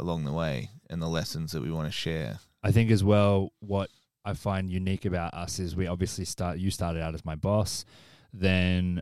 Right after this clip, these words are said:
Speaker 2: we had some time apart, you came here, I was in Australia, I've then come here, worked
Speaker 1: Mm.
Speaker 2: for you again, been colleagues, now we're working se-, we're separate again.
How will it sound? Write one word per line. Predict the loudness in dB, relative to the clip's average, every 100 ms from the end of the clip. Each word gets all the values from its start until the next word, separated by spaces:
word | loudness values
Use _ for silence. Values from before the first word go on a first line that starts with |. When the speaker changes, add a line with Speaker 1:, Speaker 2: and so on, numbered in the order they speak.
| _
Speaker 2:
we | -4 -2 -2
had | -4
some | -6 -6
time | -6 -6
apart, | -4 -2 -2 -2
you | -6 -8
came | -6 -6
here, | -2 -2 -2 -4
I | -2
was | -2
in | -2
Australia, | -4 -2 -2 0 0 -2
I've | -2 -4 -4 -8
then | -6 -6
come | -6 -4
here, | -2 -2 -2 -6 -6
worked | -2 -2
Speaker 1:
Mm. | -2
Speaker 2:
for |
you | -2
again, | -2 0 2 2 0 -6 _ -12
been | -8 -4
colleagues, | 2 4 6 6 4 0 -2
now | 0 4
we're | 4
working | 2 0 -4
se-, | -4 -4
we're | -2
separate | -2 0 0 0
again. | 2 2 0